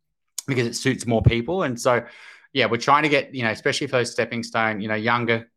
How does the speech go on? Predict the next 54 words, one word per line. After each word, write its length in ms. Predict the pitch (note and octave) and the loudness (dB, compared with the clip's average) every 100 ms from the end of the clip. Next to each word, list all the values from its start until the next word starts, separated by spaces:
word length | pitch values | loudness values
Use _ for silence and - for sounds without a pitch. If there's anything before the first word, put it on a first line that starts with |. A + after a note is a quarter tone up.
| _ | _
families 640 | A#2 A#2 A#2+ A#2+ A#2+ E3 A2+ | 0 2 2 2 0 -2 -2
or 80 | |
younger 240 | G#2+ A2+ A#2 | 0 0 -2
couples, 720 | - G#2+ - G2 G3 G3 - - - _ _ | 2 2 2 -2 -2 -4 -8 -18 -20 _ _
is 240 | B2 A#2+ - | -2 -2 2
something 380 | B2 A#2+ A#2+ | 2 2 -2
that, 320 | A#2 A2+ A2 - | 2 2 0 -2
um, 420 | A2+ A2 G#2 - _ | 2 2 0 -4 _
yeah, 120 | D#3 | 0
will 220 | A2+ D#3 | 4 4
actually 320 | C#3 - - A#2 | 4 0 -4 0
grow 260 | A2+ G#2 | 2 2
for 240 | G#2 A2 G2+ | 2 -4 -2
them. 300 | G#2 G#2+ A#2+ - - _ | -2 -4 -6 -16 -20 _
Um, 360 | A2 A2 G2 - | 0 2 0 -2
and 220 | A#2+ B2+ | -2 0
actually 320 | B2 C3 - | -2 -2 0
they 160 | B2+ B2 | 0 0
can 360 | B2 C#3 C3+ C3+ | 0 0 0 0
live 160 | C3 | -2
in 140 | B2 A#2 | 0 0
there 260 | A2 G#2+ | 2 0
for 220 | - A2 | 0 -2
three 240 | G2 C3+ B2 | 0 2 2
to 100 | A2 | 2
seven 360 | - A2+ A2 | 0 2 2
years. 320 | G#2 G#2+ G2+ A2 | 0 -2 -2 -2
So 60 | |
if 100 | A2+ | -2
they 100 | A2+ | -2
can't 320 | A2+ C#3+ C#3+ | 0 2 2
afford 360 | B2+ - C3+ D3+ | 2 -2 -2 -2
to 60 | D3 | -2
do 200 | C3 A2+ | -2 0
that 120 | G#2+ | 2
upgrade, 440 | G2+ - G#2+ G2+ | 0 0 0 2
they're 100 | A2+ | 2
not 160 | C3+ - | 2 0
forced 400 | - B2+ C3 - | -2 2 2 0
to 80 | A#2+ | -2
move 240 | A2+ G#2 | 0 0
out 220 | G#2+ A2+ | 2 2
in 120 | G#2+ G2+ | 0 -4
two 180 | - | -4
years' 180 | A2+ G#2 | -2 -4
time 320 | - G#2+ A2 | 0 4 4
because, 320 | G#2 G2+ A2 - - - - - - | 2 -2 -4 -4 -16 -20 -20 -18 -2
you 60 | A2+ | -2
know, 40 | |
it's 100 | A2 | 0
a 40 | |
one-bedroom 520 | A#2 A2+ A2 G#2+ G2+ G2 | 2 4 4 2 2 0
apartment 540 | G2+ G2+ G2+ G#2 G2 | 2 4 4 2 -2
and, 160 | F#2+ | -2